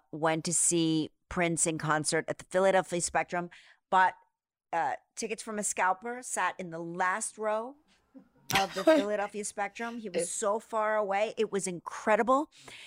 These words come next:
Speaker 1: Years go by. I, I told my husband this story a million times, and we were out in the Hamptons. He says, "I have a surprise for you." And I said, "What?" And he said, "I have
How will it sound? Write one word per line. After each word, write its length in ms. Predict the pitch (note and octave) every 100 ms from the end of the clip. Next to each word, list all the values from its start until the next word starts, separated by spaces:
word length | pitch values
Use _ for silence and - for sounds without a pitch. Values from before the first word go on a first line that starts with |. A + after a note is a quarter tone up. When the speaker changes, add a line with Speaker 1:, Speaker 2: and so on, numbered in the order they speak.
| - - -
Speaker 1:
Years 340 | F#3 F#3+ A#3+ A#3+
go 180 | G3+ F3+
by. 440 | D#3+ C#3 A#2 - - _ _
I, 140 | E3 - _ -
I 200 | F3+ E3+ -
told 260 | - G3 F3
my 220 | D#3+ D#3 - _ -
husband 380 | F#3 D#3 E3+ D#3+
this 120 | D#3
story 320 | - E3 D3
a 60 | C#3
million 680 | D#3+ G#3 B3+ A#3+ A3 F#3+
times, 520 | F3 C#3+ A#2+ D2 - - _ -
and 400 | F3+ E3+ E3+ D#3 - _ _ _ -
we 100 | D#3+
were 100 | -
out 240 | D#3+ -
in 60 | D#3
the 60 |
Hamptons. 540 | C#3 D3 D3 C#3+ B2+ B2+
He 80 |
says, 280 | C#3 D3+ C#3+
"I 120 | C#3+
have 100 | C#3
a 40 | C3+
surprise 480 | - - D3 C3+ -
for 120 | C#3
you." 220 | C3 A#2+ C3 _ _ _ _ _ _ _
And 100 | E3
I 60 | E3+
said, 220 | - F#3
"What?" 280 | G3 G#3+ - _ _ _ -
And 80 | D3+
he 100 | D#3
said, 420 | - D#3+ C#3+ D3+ _ _ _ _
"I 120 | - D3+
have 260 | D3+ D3